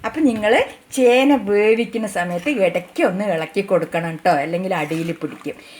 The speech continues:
പിന്നെ നമ്മൾ ചില ചേന വേകില്ല, അത് എന്തുകൊണ്ടാണെന്ന് വെച്ച് കഴിഞ്ഞാൽ ഈ ചേന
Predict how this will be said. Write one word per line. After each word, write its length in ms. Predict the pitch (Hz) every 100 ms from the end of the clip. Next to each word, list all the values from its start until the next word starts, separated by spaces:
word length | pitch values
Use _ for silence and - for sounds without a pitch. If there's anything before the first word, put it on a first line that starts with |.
| - -
പിന്നെ 200 | 359 359
നമ്മൾ 180 | 302 311 302 302 -
ചില 260 | 294 311 359 -
ചേന 400 | 247 233 254 254 202
വേകില്ല, 500 | 214 220 233 220 190 175
അത് 60 | 214 226
എന്തുകൊണ്ടാണെന്ന് 800 | 214 262 247 226 214 214 220 220 196
വെച്ച് 200 | - 208
കഴിഞ്ഞാൽ 440 | 196 190 185 180 202 185 - - - - 285
ഈ 20 | 359 -
ചേന 420 | 311 277 294 320